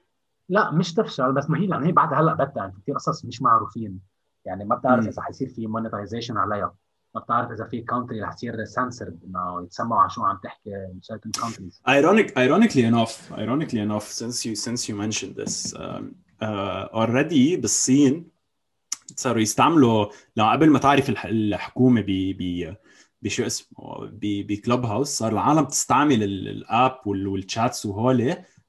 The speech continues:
Speaker 2: تا إنه يحكوا إنه ag-، against the government وهيك، إنه
Speaker 1: إيه، ما هي،
Speaker 2: و-،
Speaker 1: هذا
Speaker 2: وshare
Speaker 1: خايفين
Speaker 2: ideas.
Speaker 1: منه.
Speaker 2: إيه، ال-، ال-، government هلأ cracked down on it. <laughs>
Speaker 1: ما عندنا هلأ
Speaker 2: So
Speaker 1: في، حتى بال-، باليو اس ووين ما كان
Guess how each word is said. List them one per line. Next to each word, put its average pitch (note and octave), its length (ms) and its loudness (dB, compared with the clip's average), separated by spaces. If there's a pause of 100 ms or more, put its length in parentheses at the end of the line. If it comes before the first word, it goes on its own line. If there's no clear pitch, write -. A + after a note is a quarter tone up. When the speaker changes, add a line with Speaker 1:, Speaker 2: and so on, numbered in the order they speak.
(140)
Speaker 2:
تا G#2 120 0
إنه G#2 160 -2
يحكوا B2 360 0
إنه F#2+ 480 -2
ag-، A2 320 -8
against A#2 460 -2
the G#2 80 -2
government G#2 500 0
وهيك، G#2 340 -2
إنه F#2 180 -10 (1000)
Speaker 1:
إيه، F#3+ 100 6
ما E3 360 4
هي، F3+ 40 2
Speaker 2:
و-، - 40 -2
Speaker 1:
هذا G2+ 140 -2
Speaker 2:
وshare - 40 2
Speaker 1:
خايفين D#3 420 6
Speaker 2:
ideas. D3+ 40 4
Speaker 1:
منه. D#3 360 2 (800)
Speaker 2:
إيه، D#3+ 380 4
ال-، B2+ 280 -4
ال-، B2+ 220 0
government C#3+ 440 2
هلأ B2+ 260 2
cracked A2 280 -4
down G2+ 240 -4
on F#2+ 200 -10
it. - 140 -8 (420)
<laughs> B3+ 540 -2
Speaker 1:
ما - 60 0
عندنا F#3+ 220 4
هلأ G#2+ 220 2
Speaker 2:
So G#2 60 -2
Speaker 1:
في، - 60 -6
حتى E3 380 2
بال-، A#2 260 -6
باليو G#2+ 280 -6
اس C3+ 600 0
ووين F#2 520 -4
ما A#2 180 -2
كان B2+ 340 -4